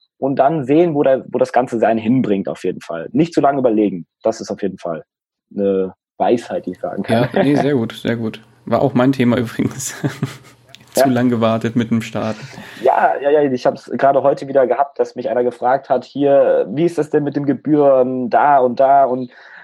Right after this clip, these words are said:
Speaker 1: du, du kümmerst dich quasi um die Spitze der Pyramide, aber bist doch nicht mal losgeschwommen. Also wie willst du jemals ankommen, wenn du nicht den ersten Schritt in Richtung Bergspitze machst? Also deswegen ist es so, der erste Schritt ist schon mal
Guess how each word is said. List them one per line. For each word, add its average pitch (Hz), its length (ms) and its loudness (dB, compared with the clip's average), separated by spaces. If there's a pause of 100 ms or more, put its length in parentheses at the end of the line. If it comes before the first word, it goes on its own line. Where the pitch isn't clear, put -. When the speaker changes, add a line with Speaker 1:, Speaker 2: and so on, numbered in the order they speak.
(240)
Speaker 1:
du, 143 380 -2
du 131 140 -2
kümmerst 175 320 0
dich 170 180 0
quasi 156 460 2
um 147 140 -4
die 139 80 -4
Spitze 202 340 -6
der 156 120 0
Pyramide, 143 640 0
aber 123 420 4
bist 107 200 -4
doch 160 60 2
nicht 151 80 -2
mal 143 100 4
losgeschwommen. 139 800 0
Also 127 240 2
wie 127 100 -4
willst 156 200 -2
du - 40 -2
jemals 135 240 0
ankommen, 147 380 -4
wenn 127 80 4
du 131 60 0
nicht 127 120 -4
den 117 100 -4
ersten 117 260 -4
Schritt - 240 -4
in 127 80 -2
Richtung 127 300 -2
Bergspitze 127 520 -2
machst? - 240 -6
Also 113 140 -2
deswegen 131 240 0
ist 123 80 -8
es 120 80 -18
so, 127 200 2
der 120 140 0
erste 143 260 0
Schritt - 280 -2
ist - 120 -8
schon 139 120 -8
mal 131 280 2